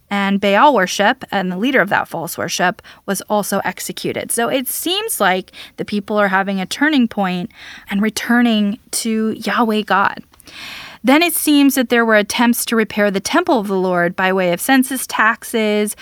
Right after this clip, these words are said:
voluntary gifts or vows to give money, and other means of income.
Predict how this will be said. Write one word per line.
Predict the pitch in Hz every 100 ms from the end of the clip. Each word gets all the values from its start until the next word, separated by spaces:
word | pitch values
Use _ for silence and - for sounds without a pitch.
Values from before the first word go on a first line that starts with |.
| - - 220
voluntary | 220 226 226 220 220
gifts | 208 190 196 -
or | 190
vows | 190 185 180 185
to | -
give | 202 185
money, | 185 175 175 170 180 - - - 190
and | 196 190 190 -
other | - 330
means | 226 170 156
of |
income. | 80 82 - -